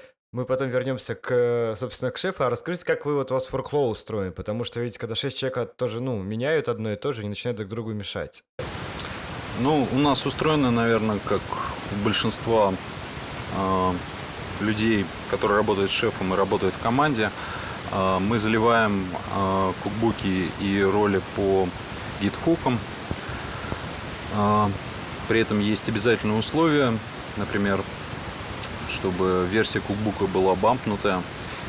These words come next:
Speaker 2: И, соответственно, э, только у двух людей доступ, двух-трёх людей админский доступ в Шеф, но они этим не, особо не балуются.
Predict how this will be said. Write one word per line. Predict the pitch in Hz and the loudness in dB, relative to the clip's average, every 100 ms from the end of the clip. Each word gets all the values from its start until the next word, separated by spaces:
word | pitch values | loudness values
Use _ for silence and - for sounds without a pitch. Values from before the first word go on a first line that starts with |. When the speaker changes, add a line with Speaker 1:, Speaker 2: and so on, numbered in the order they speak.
| - 104 | -4 0
Speaker 2:
И, | 104 101 95 - - - - - - - - - - | 2 2 0 -2 -8 -8 -8 -8 -8 -8 -8 -6 -2
соответственно, | 117 98 120 - 107 107 101 98 90 - 98 | 0 2 2 2 0 0 2 2 0 -2 0
э, | 98 98 98 - | 2 4 2 2
только | 117 101 - | 2 2 2
у | 101 92 98 104 98 90 | 4 4 2 2 0 0
двух | 107 104 101 | 0 0 -2
людей | 98 104 107 87 90 | 0 2 2 0 -2
доступ, | 98 95 - 85 - - - - - - - - 101 | -2 -2 -4 -6 -6 -8 -8 -8 -8 -6 -6 -4 -2
двух-трёх | 107 - 101 92 101 | -2 0 0 0 0
людей | 92 104 107 | 0 2 2
админский | 92 95 - 98 | 0 -2 -2 -2
доступ | 104 98 98 - - - - - | -2 -2 -4 -4 -6 -6 -6 -4
в | |
Шеф, | - 135 135 - | 2 4 2 2
но | 101 104 101 - | 2 2 2 0
они | 104 110 107 | 2 2 2
этим | 98 101 98 95 95 98 | 0 0 0 0 0 0
не, | 98 95 90 90 - - - 95 | 2 2 0 -4 -8 -8 -6 -4
особо | 104 98 95 90 92 | -2 0 0 0 0
не | 92 | 0
балуются. | 90 85 85 - | 2 2 0 -6